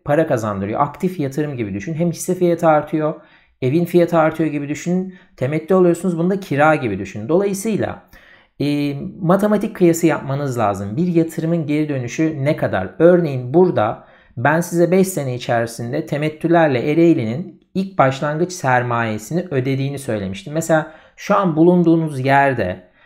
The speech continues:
bir ev yatırımı yaptığınızda aldığınız kiraların, beş yıllık kiralar toplamının eğer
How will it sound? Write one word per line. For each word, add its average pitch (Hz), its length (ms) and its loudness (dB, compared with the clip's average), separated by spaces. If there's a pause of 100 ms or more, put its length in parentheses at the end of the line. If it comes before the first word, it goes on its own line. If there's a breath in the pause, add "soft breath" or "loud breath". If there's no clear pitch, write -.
(160 soft breath)
bir 180 260 2
ev 185 200 8
yatırımı 151 420 2
yaptığınızda 127 840 -2
aldığınız 185 500 2
kiraların, 135 800 2
beş 180 260 -2
yıllık 127 340 -4
kiralar 123 520 0
toplamının 117 680 -6 (460 soft breath)
eğer 165 400 2